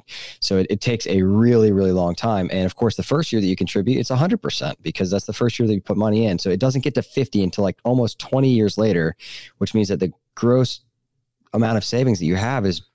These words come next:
predominantly determined by your savings rate. It's such an important thing. And it's the same reason I tell, tell residents, if it's,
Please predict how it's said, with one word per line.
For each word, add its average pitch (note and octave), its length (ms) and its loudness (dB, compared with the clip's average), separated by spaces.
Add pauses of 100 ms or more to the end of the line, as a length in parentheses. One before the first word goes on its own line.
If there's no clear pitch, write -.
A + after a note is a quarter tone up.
(140)
predominantly G#2 600 0
determined G#2 400 0
by E2+ 100 0
your E2+ 120 0
savings A#2 360 -2
rate. D2+ 220 -2 (420)
It's - 200 -2
such - 260 -2
an A#2+ 60 2
important F#2 340 -2
thing. F2 240 -2
And F2+ 100 2
it's F#2 80 -4
the - 60 -6
same C3+ 220 2
reason A#2+ 180 2
I A2+ 60 -2
tell, A#2 320 0 (100)
tell B2+ 160 0
residents, G#2+ 480 0
if F2 100 -4
it's, - 220 -6